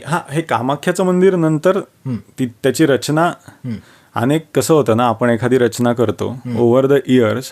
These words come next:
Speaker 1: hundreds of years.
Speaker 2: हां, ते डागडोजी वगैरे.
Speaker 1: डागडोजी होते, मग
Speaker 2: हम्म.
Speaker 1: नवीन राजा आला,
Speaker 2: बरोबर.
Speaker 1: नवीन सत्ता आली, की ते of course त्याचं रिनोव्हेशन करतात.
Speaker 2: बरोबर.
Speaker 1: पण मूळ जो विग्रह असतो,
Speaker 2: हो, हो.
Speaker 1: मूर्ती असते, त्याची स्थापना कोणी केली, हे खूप
Speaker 2: हम्म.
Speaker 1: महत्त्वाचं असतं.
Speaker 2: हम्म.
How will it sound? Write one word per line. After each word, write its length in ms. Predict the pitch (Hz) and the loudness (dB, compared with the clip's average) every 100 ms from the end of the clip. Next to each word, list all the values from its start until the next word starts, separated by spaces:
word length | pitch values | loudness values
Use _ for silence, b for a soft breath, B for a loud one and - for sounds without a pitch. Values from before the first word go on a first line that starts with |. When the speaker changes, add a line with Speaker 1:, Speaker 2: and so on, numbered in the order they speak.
| - | -2
Speaker 1:
hundreds 360 | 120 120 127 123 | 0 0 0 0
of 100 | 123 | 0
years. 300 | 110 101 143 143 | 0 -2 -6 -10
Speaker 2:
हां, 100 | 151 | -10
ते 80 | |
डागडोजी 560 | 139 120 113 123 117 120 | -6 -6 -4 -8 -8 -8
वगैरे. 260 | 113 107 110 | -8 -10 -4
Speaker 1:
डागडोजी 520 | 117 120 120 123 127 | -2 0 0 0 2
होते, 320 | 127 101 120 | 0 2 2
मग 140 | 120 127 | 2 -2
Speaker 2:
हम्म. 400 | 104 - 127 127 | -6 -8 0 2
Speaker 1:
नवीन 220 | 127 139 | 4 4
राजा 320 | 135 123 123 | 2 2 0
आला, 220 | 113 101 131 - | 0 -4 -6 -12
Speaker 2:
बरोबर. 240 | 110 98 87 _ _ _ 113 | -10 -10 -12 _ _ _ -2
Speaker 1:
नवीन 260 | 117 127 | 2 2
सत्ता 420 | 127 131 - 135 | 0 -4 -2 0
आली, 220 | 117 104 120 | 0 -2 -2
की 160 | 139 | -2
ते 200 | 127 165 | 2 0
of 200 | - 131 110 | 0 -6 -2
course 180 | 165 147 - | 0 0 -2
त्याचं 300 | 127 143 139 | -2 0 0
रिनोव्हेशन 600 | 127 127 131 131 123 127 | 2 2 4 2 2 0
करतात. 360 | 120 107 104 101 | 0 0 -2 -4
Speaker 2:
बरोबर. 260 | 107 92 87 - | -6 -12 -8 0
Speaker 1:
पण 140 | 127 | 2
मूळ 220 | 139 151 | 4 4
जो 140 | 156 160 | 4 4
विग्रह 380 | 143 123 135 | 2 2 2
असतो, 320 | 131 104 - 107 | 0 -4 -10 -12
Speaker 2:
हो, 260 | 113 98 | -10 -10
हो. 100 | 92 | -4
Speaker 1:
मूर्ती 380 | 117 117 110 131 | 0 0 2 2
असते, 360 | 120 - - - _ _ _ - | 2 0 -16 -20 _ _ _ -2
त्याची 240 | 120 165 | 0 -2
स्थापना 380 | 156 147 151 147 | -2 -6 -2 -2
कोणी 240 | 143 135 | 0 -2
केली, 240 | 127 104 107 - | -2 -4 -6 -12
हे 140 | 120 | -6
खूप 180 | 113 135 | -2 -2
Speaker 2:
हम्म. 120 | 131 | -2
Speaker 1:
महत्त्वाचं 360 | 113 107 101 95 | -4 -4 -6 -8
असतं. 160 | 92 | -12
Speaker 2:
हम्म. 140 | 107 | -14